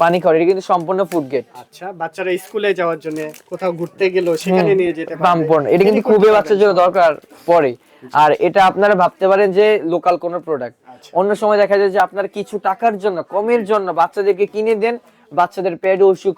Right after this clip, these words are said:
Speaker 1: হয়, জ্বর থাকে,
Speaker 2: রাইট।
Speaker 1: বিভিন্ন রোগে আক্রান্ত হয়।
Speaker 2: আচ্ছা।
Speaker 1: কিন্তু আমাদের এই প্রোডাক্টটা যদি ইউজ করেন, তাহলে কিন্তু আশা করি আলহামদুলিল্লাহ বাচ্চার কিছু হবে না।
Speaker 2: আচ্ছা, ঠিক আছে।
Speaker 1: ঠিক
Speaker 2: এটার
Speaker 1: আছে?
Speaker 2: প্রাইসটা কত নিবেন?
Speaker 1: আর এটার প্রাইস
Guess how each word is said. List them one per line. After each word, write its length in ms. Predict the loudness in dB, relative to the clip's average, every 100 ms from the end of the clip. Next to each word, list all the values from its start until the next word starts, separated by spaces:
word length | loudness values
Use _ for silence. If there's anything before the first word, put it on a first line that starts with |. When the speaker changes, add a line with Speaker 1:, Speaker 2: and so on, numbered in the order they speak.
| 0
Speaker 1:
হয়, 160 | 0 0
জ্বর 160 | 0 0 0
থাকে, 260 | -6 -2 -2
Speaker 2:
রাইট। 140 | -2 -4
Speaker 1:
বিভিন্ন 300 | -6 -6 -2 0
রোগে 220 | 0 0 -2 -4
আক্রান্ত 320 | -4 -6 -6 -8
হয়। 120 | -12 _ -20
Speaker 2:
আচ্ছা। 180 | -20 _ -8
Speaker 1:
কিন্তু 180 | -2 0 0
আমাদের 280 | 0 2 4 4
এই 60 | 2
প্রোডাক্টটা 340 | 0 -2 -2 -2 2
যদি 120 | 2 0
ইউজ 180 | -2 -4 0
করেন, 220 | 0 0 -2
তাহলে 260 | 0 0 -2
কিন্তু 140 | -6 -4 -6
আশা 160 | -4 -2
করি 180 | 0 0 -2 _ _ -2
আলহামদুলিল্লাহ 640 | 0 0 0 2 2 2 0
বাচ্চার 240 | -2 -6 -8
কিছু 200 | -8 -4 -4
হবে 140 | -4 -10
না। 60 | _ -20
Speaker 2:
আচ্ছা, 180 | -20 _ -20
ঠিক 140 | -20 -20
আছে। 160 | -20 -18
Speaker 1:
ঠিক 120 | -2
Speaker 2:
এটার 140 | 2 2
Speaker 1:
আছে? 80 |
Speaker 2:
প্রাইসটা 220 | 2 0 -2
কত 100 | -12 -10
নিবেন? 180 | -12 -8 -2
Speaker 1:
আর 60 | 0 0
এটার 200 | 0 0 2
প্রাইস 200 | 2